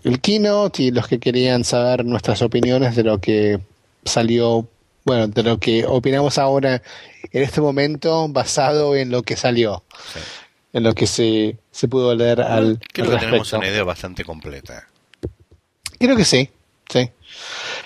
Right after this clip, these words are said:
Speaker 1: Am, ah, ¿sabés qué? Espera, te quería comentar una cosa.
Speaker 2: Sí.
Speaker 1: Am, hay un,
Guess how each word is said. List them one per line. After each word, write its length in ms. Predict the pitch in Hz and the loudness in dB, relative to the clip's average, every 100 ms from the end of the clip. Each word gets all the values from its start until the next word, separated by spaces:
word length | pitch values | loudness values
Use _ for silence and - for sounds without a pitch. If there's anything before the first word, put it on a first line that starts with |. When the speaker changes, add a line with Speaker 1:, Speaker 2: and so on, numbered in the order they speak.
| - - | -10 -2
Speaker 1:
Am, 580 | 143 139 135 135 135 - | 0 2 2 2 0 -2
ah, 200 | 202 180 | 0 2
¿sabés 300 | - 185 208 | 2 2 0
qué? 300 | - 185 - _ - | 0 -2 -2 _ -8
Espera, 380 | 151 - 147 123 | -6 0 0 2
te 120 | 139 | 2
quería 240 | 170 214 | 2 0
comentar 360 | 185 175 156 156 | 0 0 0 0
una 240 | 175 170 | 0 0
cosa. 480 | - 123 - 113 113 _ | 0 -2 -2 -6 -8 _
Speaker 2:
Sí. 340 | - - - 147 - - | -20 -20 -20 -20 -10 0
Speaker 1:
Am, 360 | 143 147 143 - | 2 2 0 0
hay 180 | 175 | 0
un, 420 | 190 180 165 151 | 0 -2 -2 -4